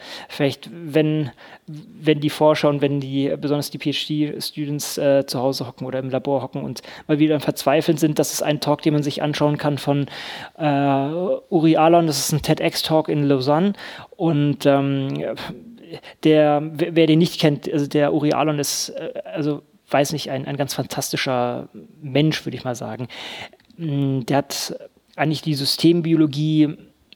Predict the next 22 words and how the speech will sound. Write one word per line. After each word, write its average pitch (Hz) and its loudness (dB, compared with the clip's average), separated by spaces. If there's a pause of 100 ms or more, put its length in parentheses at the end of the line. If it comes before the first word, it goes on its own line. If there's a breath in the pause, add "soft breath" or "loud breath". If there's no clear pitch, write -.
(420)
mm, 147 -2 (720)
nicht 160 -4
mitbegründet, 147 0
aber 127 -2
hat, - -4
hat 143 0
da 143 4 (140)
viele 151 -6
Konzepte 147 -2
mit 151 -2
eingetragen. 147 -2
Er 139 -4
ist - -8
eigentlich 135 -6
Physiker, 156 -4 (640)
hat - -2
ein 143 0
sehr 143 4
gutes 143 -4
Buch 151 -2
dazu 151 -4
geschrieben 147 -2